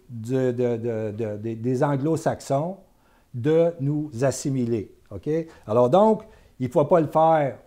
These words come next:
en dix-sept soixante-quatorze pour les raisons qu'on a évoquées, mais là, arrive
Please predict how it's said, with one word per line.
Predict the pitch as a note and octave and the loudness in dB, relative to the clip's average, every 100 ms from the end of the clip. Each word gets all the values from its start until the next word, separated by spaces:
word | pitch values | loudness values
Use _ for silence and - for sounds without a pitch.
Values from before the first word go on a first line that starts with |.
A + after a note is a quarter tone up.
| _ | _
en | A#2+ | -10
dix-sept | A2+ - D3 | -8 -4 -2
soixante-quatorze | - C3+ C3 B2+ C#3+ C#3 | -2 0 0 2 0 0
pour | B2 | -2
les | |
raisons | A#2+ A#2+ C#3+ | 0 2 0
qu'on | C3+ C3 | 0 2
a | |
évoquées, | B2 B2 A#2 D#3+ F3+ G3 - - | 4 4 2 4 4 4 0 -2
mais | C#3 D#3+ | 2 6
là, | G#3+ C4+ C#4 C4 - - _ - - - | 8 8 6 2 -10 -20 _ -20 -20 -18
arrive | - C3 F#3+ A#3 F3+ | 0 4 6 4 2